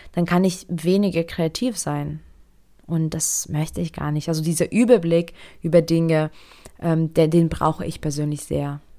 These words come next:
Aber auch zum Beispiel, wenn man einen Schrank auf, aufmacht und ganz genau weiß, wo alles ist,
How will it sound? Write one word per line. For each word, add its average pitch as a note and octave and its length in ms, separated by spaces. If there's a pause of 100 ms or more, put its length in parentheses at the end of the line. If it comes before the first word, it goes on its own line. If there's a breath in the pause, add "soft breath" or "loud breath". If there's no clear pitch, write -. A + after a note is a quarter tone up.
(380)
Aber F#3+ 280
auch A#3+ 120
zum A#3 140
Beispiel, A3 300
wenn G#3 140
man G#3 100
einen G3+ 160
Schrank A#3 340
auf, D#3+ 400
aufmacht F3 500 (320 loud breath)
und F3+ 180
ganz A#3 280
genau G#3 260
weiß, F#3 320
wo E3 100
alles D#3+ 280
ist, D#3+ 340